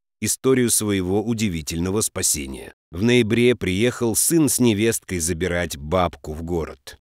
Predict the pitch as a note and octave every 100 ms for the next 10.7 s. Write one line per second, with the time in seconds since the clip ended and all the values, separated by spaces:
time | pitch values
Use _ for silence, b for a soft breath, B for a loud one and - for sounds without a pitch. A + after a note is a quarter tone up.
0 | - C3 F#3 A3 E3 A#2 C3 - F#2 D#2+
1 | A2 C3 C3 A#2+ - B2 B2 - E3 E3
2 | G#2+ - A#2 F#2+ - F2+ D#2 D#2+ _ _
3 | _ - - G2+ C3 C#3+ C3 G2 E2+ G2
4 | G2+ G2+ - C#3 G#2+ F2 - E2 D2 D2+
5 | E2 F#2 F#2 - D#2+ D2 C2 - - _
6 | _ - E2 A#2 F#3 E3 D#3 D#3 - G#2+
7 | F#2 F#2+ F2+ G2 G#2+ - - A2 A2 C#3
8 | C#3 _ - G#2+ G2 G2+ F#2+ C3 - D#3
9 | - E2 - _ - - A#2 A2 A#2+ C3
10 | C#3+ - F3+ F#3 - C#3